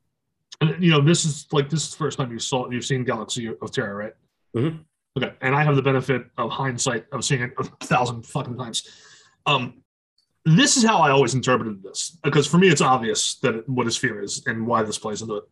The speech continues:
Speaker 1: Balon's major characteristic, um, for me, is he's a take on anything kind of person.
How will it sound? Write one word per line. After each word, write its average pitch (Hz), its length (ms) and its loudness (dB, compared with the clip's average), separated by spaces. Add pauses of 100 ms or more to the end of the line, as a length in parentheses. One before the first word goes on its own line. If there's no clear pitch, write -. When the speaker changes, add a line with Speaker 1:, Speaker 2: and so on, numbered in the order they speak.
(720)
Speaker 1:
Balon's 202 400 4
major 170 420 6
characteristic, 127 880 0 (180)
um, 104 400 -6 (720)
for - 160 -2
me, 147 200 6
is 123 200 2
he's 131 200 4
a 131 60 2
take 127 280 -2
on 117 180 -6
anything 117 280 -4
kind 117 180 -12
of 98 60 -12
person. 117 380 -4